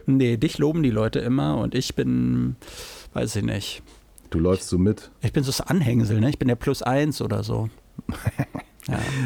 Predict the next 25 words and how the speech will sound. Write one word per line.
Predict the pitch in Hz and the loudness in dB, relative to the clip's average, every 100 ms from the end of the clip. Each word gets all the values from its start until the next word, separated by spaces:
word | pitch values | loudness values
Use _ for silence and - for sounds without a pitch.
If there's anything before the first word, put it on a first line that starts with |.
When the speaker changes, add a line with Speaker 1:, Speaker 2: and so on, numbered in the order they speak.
| 117 | -2
Speaker 2:
Er | 101 | 0
hat | 151 180 | 0 2
eine | 147 139 131 | 2 2 0
echt | 160 | 0
gute | - 151 127 | 0 2 4
Idee | 110 110 143 | 2 2 2
gehabt, | 90 107 180 - - - | 2 0 -4 -12 -8 2
Speaker 1:
Mhm. | 95 | 4
Speaker 2:
ähm, | 147 196 98 95 _ - | 6 6 4 0 _ -10
so | - 87 | -2 0
als, | 90 90 - - | 2 0 -2 -4
als, | 76 80 76 - | -2 0 -2 -4
äh, | 82 78 | -2 0
Rubrik. | 76 87 82 139 92 - - - - - - - - | 0 0 0 2 2 0 -6 -18 -20 -20 -20 -14 -8
Und | 82 | -4
zwar | - 87 117 - - | -2 0 0 -4 -6
Musik, | 73 104 95 87 175 247 - - - _ _ - | 0 2 2 4 2 0 -4 -20 -20 _ _ -2
deren | 92 101 | 0 0
Erfolg | 90 - - - | -2 0 0 0
einem | 101 104 | -2 -2
völlig | - 123 117 | 0 -2 -2
schleierhaft | - 131 113 76 - - | -2 0 0 -2 -6 -6
bleibt. | 76 64 71 - - | -2 -2 -4 -8 -4
Speaker 1:
Ja. | 165 - | -2 -2
Speaker 2:
Ja, | 78 101 120 | -2 -2 -4